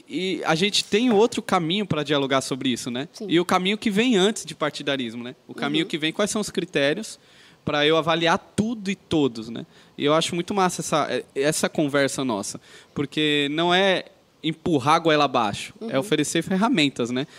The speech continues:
Speaker 1: Eu não sei se vocês veem assim em debates, em conversas que vocês têm. Às vezes parece que a gente tá mais preocupado ou em partidarismo, independente se é político ou outra coisa,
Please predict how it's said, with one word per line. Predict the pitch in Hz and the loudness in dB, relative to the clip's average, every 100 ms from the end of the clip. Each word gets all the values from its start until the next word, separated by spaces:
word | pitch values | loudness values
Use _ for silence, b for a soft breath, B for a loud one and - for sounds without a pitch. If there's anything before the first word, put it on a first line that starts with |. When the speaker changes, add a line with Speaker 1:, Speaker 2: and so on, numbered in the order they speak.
| B | B
Speaker 1:
Eu | B | B
não | |
sei | 151 208 | 0 2
se | 196 | 2
vocês | 180 170 147 | 0 2 4
veem | 156 | 4
assim | 147 - 156 143 127 113 | 2 2 4 4 2 0
em | 139 | -2
debates, | 151 151 131 135 147 | 0 0 4 2 2
em | 147 | -2
conversas | 151 135 139 - | 0 2 0 -2
que | |
vocês | 135 131 135 - | -4 -2 -2 0
têm. | 127 101 B B B B | -2 -4 B B B B
Às | 123 | 0
vezes | 170 | 0
parece | - 170 147 | 2 2 2
que | |
a | 180 | 0
gente | 180 - | -2 -2
tá | 170 | 0
mais | 180 185 | 0 2
preocupado | 185 180 - 156 147 143 | 0 -2 0 2 2 0
ou | 139 131 127 139 170 | -2 0 2 2 2
em | |
partidarismo, | 170 156 - 147 147 156 | 0 -2 0 2 2 0
independente | 156 180 190 147 135 | -2 0 2 0 0
se | |
é | 139 | -2
político | 151 135 160 - 147 | 0 0 0 0 0
ou | |
outra | 139 143 | 0 -2
coisa, | - 151 | -2 0